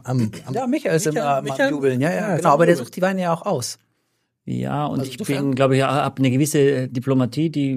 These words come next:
Speaker 3: ihr nicht so habt, <laughs> würde ich mal sagen. Vorsichtig, kann man das so sagen? Ja.
Speaker 1: Ja, kann man so
Speaker 2: Wir
Speaker 1: sagen,
Speaker 2: sagen,
Speaker 1: ja.
Speaker 2: wie es ist, ne?
Speaker 3: Ja,
Speaker 2: Also,
Speaker 3: das
Speaker 2: ich meine,
Speaker 3: stimmt.
Speaker 2: oder wie wir es finden. Also ich kann ja mal nur sagen, wie ich es finde. Das,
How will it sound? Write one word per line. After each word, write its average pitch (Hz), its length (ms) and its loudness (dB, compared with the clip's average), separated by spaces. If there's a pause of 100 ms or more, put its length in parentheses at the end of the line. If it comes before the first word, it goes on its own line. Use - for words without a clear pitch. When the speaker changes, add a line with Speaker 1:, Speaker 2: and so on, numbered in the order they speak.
(120)
Speaker 3:
ihr 135 160 -2
nicht 131 180 0
so 151 260 -4
habt, 202 320 -6 (140)
<laughs> 165 160 0
würde 151 180 4
ich 143 160 -2
mal 139 140 -6
sagen. 214 460 0
Vorsichtig, 185 760 2
kann 151 140 2
man 180 80 0
das 170 100 4
so 160 120 2
sagen? 175 300 0
Ja. 131 120 -4
Speaker 1:
Ja, - 140 -8 (260)
kann 180 100 -8
man 202 120 0
so 196 40 2
Speaker 2:
Wir 180 80 8
Speaker 1:
sagen, 147 200 2
Speaker 2:
sagen, 120 160 0
Speaker 1:
ja. 131 40 -4
Speaker 2:
wie 196 40 -2
es 175 100 -2
ist, 311 320 -4
ne? 165 240 2
Speaker 3:
Ja, 123 220 6
Speaker 2:
Also, 139 260 0
Speaker 3:
das 160 100 -8
Speaker 2:
ich 147 60 -10
meine, 175 120 -2
Speaker 3:
stimmt. 104 100 -4
Speaker 2:
oder 175 100 0
wie 180 120 2
wir 175 80 4
es 170 140 0
finden. 220 300 0
Also 139 160 -2
ich 135 60 -6
kann 165 140 0
ja 151 80 2
mal 151 140 2
nur 147 140 2
sagen, 147 220 4
wie 143 100 -2
ich 151 100 -8
es 156 120 -4
finde. 147 260 2
Das, 139 180 -2